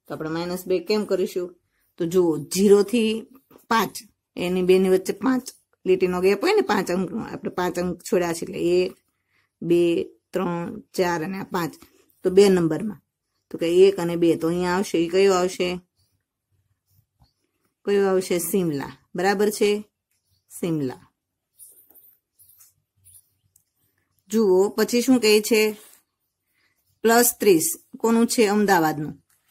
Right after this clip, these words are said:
પ્લસ એટલે ધન. ધન ત્રીસ ક્યાં છે? તો કે જમણી સાઈડ અહીંયા. તો અહીંયા શું આવશે? અમદાવાદ. તો અહીંયા લખવાનું અમદાવાદ. બરાબર છે. પછી શું કહે છે? પ્લસ વીસ કયું શહેર છે?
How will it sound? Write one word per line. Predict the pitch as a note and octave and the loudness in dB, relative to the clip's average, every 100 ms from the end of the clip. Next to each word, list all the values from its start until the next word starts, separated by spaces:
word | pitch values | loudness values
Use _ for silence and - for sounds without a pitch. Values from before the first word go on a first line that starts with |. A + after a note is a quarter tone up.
| _ _ _ - | _ _ _ -2
પ્લસ | G#3+ A3+ A3+ | 0 0 0
એટલે | G3 G3+ G3 | 0 0 0
ધન. | F3+ G#3+ D#3+ D#3+ _ - | 2 0 0 -10 _ 0
ધન | G3+ G#3 | 0 2
ત્રીસ | G3+ A#3 - | 2 0 0
ક્યાં | A3+ A3+ | -2 -2
છે? | A3+ G3 | -2 -4
તો | F#3+ | -4
કે | F3+ F#3 | -4 -2
જમણી | G3 F#3+ E3 | 0 0 -2
સાઈડ | E3+ D#3+ | -4 -6
અહીંયા. | E3 C3+ - _ _ _ _ _ _ - | -6 -6 -10 _ _ _ _ _ _ -12
તો | E3+ | -6
અહીંયા | F#3 | -2
શું | F#3+ A3+ | -2 0
આવશે? | A3 G3+ - A3+ G3 G3 - _ _ _ _ _ - | 2 2 0 -2 -2 -4 -10 _ _ _ _ _ -8
અમદાવાદ. | F#3 D#3+ C3+ C3+ | -4 -2 -2 -4
તો | D3 | -6
અહીંયા | D#3 D#3+ | -4 -4
લખવાનું | E3 D#3 E3+ G3 _ _ _ _ _ _ _ _ _ _ _ _ - | -4 -4 -4 -8 _ _ _ _ _ _ _ _ _ _ _ _ -10
અમદાવાદ. | D#3 D3 C3+ A#2+ - _ _ _ _ _ _ - | -6 -4 -4 -8 -16 _ _ _ _ _ _ -8
બરાબર | D#3 F3+ G3 | -4 -2 -2
છે. | G3+ G#3+ G#3+ - _ _ _ _ _ | -2 -4 -4 -8 _ _ _ _ _
પછી | A#3 A#3 C4+ | -4 0 2
શું | C4 | 2
કહે | A3+ G#3+ G#3+ | 2 2 2
છે? | A3+ G#3+ G#3+ - _ _ _ _ _ _ _ _ _ _ _ _ - | 2 2 0 -8 _ _ _ _ _ _ _ _ _ _ _ _ 0
પ્લસ | G#3+ G#3+ - | 2 2 0
વીસ | A3 A3+ - | 0 0 -2
કયું | G3+ G#3+ | 0 2
શહેર | A3+ A#3 A3+ G#3+ | 2 2 2 0
છે? | - G#3+ | 0 0